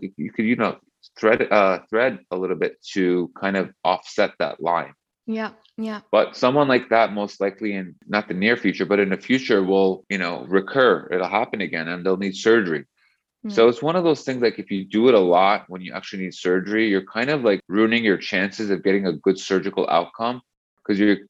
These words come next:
Speaker 1: putting the thread in there, the body absorbs it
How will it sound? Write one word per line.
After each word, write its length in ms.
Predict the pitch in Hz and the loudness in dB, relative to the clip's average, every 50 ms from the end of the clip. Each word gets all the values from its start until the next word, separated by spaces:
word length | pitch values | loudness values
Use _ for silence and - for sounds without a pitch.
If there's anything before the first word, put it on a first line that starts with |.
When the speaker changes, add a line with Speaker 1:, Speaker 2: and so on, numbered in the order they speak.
| - | -4
Speaker 1:
putting 220 | - 143 147 143 123 | 0 2 2 2 2
the 80 | 110 | -2
thread 300 | - - - 127 127 127 | -2 0 2 4 4 4
in 120 | 120 110 98 | 2 0 0
there, 420 | 101 98 98 95 95 95 - - - - | -2 -2 0 0 -2 -4 -6 -8 -12 -10
the 160 | - 101 98 | -8 -6 -6
body 420 | 85 - 104 113 120 123 127 120 107 | -2 0 2 2 4 4 4 4 2
absorbs 600 | 98 92 80 67 - 101 104 110 110 110 104 92 | 2 0 -2 -4 0 2 4 4 2 2 0 -4
it 240 | 95 92 90 87 | -4 -2 -2 -4